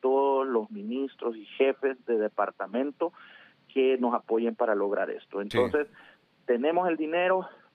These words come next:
Speaker 1: vamos a tener el dinero, tenemos el producto que es muy bueno, ya se demostró, pero no tenemos proyectos porque la tramitología nos está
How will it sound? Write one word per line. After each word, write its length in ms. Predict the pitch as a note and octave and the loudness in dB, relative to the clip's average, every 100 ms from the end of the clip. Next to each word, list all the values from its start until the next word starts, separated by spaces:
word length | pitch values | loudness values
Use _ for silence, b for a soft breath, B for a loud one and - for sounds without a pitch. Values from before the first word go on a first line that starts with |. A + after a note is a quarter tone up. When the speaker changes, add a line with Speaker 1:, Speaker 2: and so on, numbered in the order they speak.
| _ - | _ -4
Speaker 1:
vamos 320 | D3+ F#3 F3 | -2 0 -2
a 60 | |
tener 280 | - C3 C3+ | -2 -4 0
el 140 | C#3 C3 | -2 -2
dinero, 380 | B2 D3+ D#3 - | 0 2 0 0
tenemos 380 | B2 D3 E3 E3+ | 0 2 2 -2
el 80 | |
producto 560 | - B2+ C3 D3 - C#3+ | 0 0 2 0 -2 -4
que 140 | - | -4
es 100 | C#3 | -6
muy 160 | D3 C#3+ | -4 0
bueno, 420 | C3 D3+ F3+ A3 - _ _ _ _ B2+ A#2 - _ | 2 2 0 -4 -8 _ _ _ _ -6 -6 -8 _
ya 160 | B2 B2+ | 0 2
se 60 | D#3 | 2
demostró, 560 | D3+ B2+ - D3+ F#3+ - | 2 0 -2 -2 -2 0
pero 160 | C3+ B2+ | 0 2
no 220 | C#3 D#3 | 0 0
tenemos 400 | D#3+ E3 E3 E3 | -2 -4 -4 -2
proyectos 540 | C#3+ D3 E3+ - D#3+ - | 0 2 0 -2 -6 0
porque 380 | E3 D#3+ E3 - b b - | 0 2 -2 -2 b b 0
la 140 | C#3+ | 0
tramitología 680 | B2+ C3 B2 A#2+ A#2 B2+ B2+ | 0 -4 -2 -2 0 0 0
nos 240 | B2 A#2 | 0 -4
está 320 | - A#2 A2 | -2 0 0